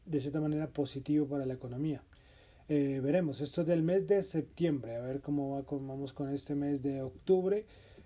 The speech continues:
Eh, que lo de los casos, lo de los casos de covid aquí en Colombia, complicado, ¿eh? Yo ya estoy empezando a ver que no, no tiene buena pinta. Los que me leen en mi cuenta de Twitter, arroba yonchos, aquí yo todos los días,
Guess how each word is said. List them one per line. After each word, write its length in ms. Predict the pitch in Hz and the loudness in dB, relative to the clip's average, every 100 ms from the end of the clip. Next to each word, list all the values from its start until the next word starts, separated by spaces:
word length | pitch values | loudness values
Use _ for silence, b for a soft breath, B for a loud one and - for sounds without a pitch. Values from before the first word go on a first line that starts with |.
| B | B
Eh, 480 | 156 143 139 135 131 - | 0 0 0 -2 -4 0
que 120 | 143 | 0
lo 100 | 131 | 0
de 100 | 127 | -4
los 240 | 127 - | -6 -6
casos, 800 | - 156 135 175 180 - - - | -2 0 0 0 0 -2 -8 -4
lo 80 | 156 | -2
de 80 | 143 | -2
los 240 | 135 131 | -4 -6
casos 400 | - 156 143 156 | -4 -2 -2 -2
de 460 | 151 151 147 147 143 | 0 2 2 0 0
covid 280 | - 147 147 | 0 2 2
aquí 180 | 143 156 | 0 -4
en 80 | 143 | 0
Colombia, 500 | 151 151 156 160 156 | 0 2 2 0 0
complicado, 720 | 143 127 127 127 135 120 117 | -2 -4 -6 -4 -4 -4 -4
¿eh? 380 | 135 151 151 127 | -2 0 -2 -4
Yo 140 | 131 | -6
ya 160 | 135 143 | -4 -6
estoy 240 | 131 151 | -6 -6
empezando 480 | 139 135 139 143 139 | -4 -4 -4 -4 -4
a 140 | 135 139 | -4 -6
ver 80 | |
que 180 | 139 143 | -4 -6
no, 240 | 135 143 139 - | -4 -6 -8 -8
no 160 | 147 139 | -6 -4
tiene 240 | 156 143 | -2 -4
buena 220 | 135 127 | -6 -8
pinta. 460 | 139 147 - - 123 - B B B B B 143 | -4 -4 -4 -6 -6 -10 B B B B B -8
Los 200 | 127 - | -8 -4
que 120 | 139 | -4
me 100 | 127 | -2
leen 240 | 131 139 | -4 -2
en 100 | 139 | -2
mi 100 | 139 | -2
cuenta 280 | 135 139 135 | -2 -2 -4
de 60 | 131 | -4
Twitter, 340 | 165 180 175 | 0 0 0
arroba 340 | 143 131 135 131 | -2 -4 -4 -2
yonchos, 400 | 135 151 - 135 | -2 -2 -4 -6
aquí 200 | 127 127 | -6 -8
yo 140 | 127 | -6
todos 260 | 180 185 185 | 0 0 0
los 120 | 156 | -2
días, 400 | 156 143 143 | -2 -2 -4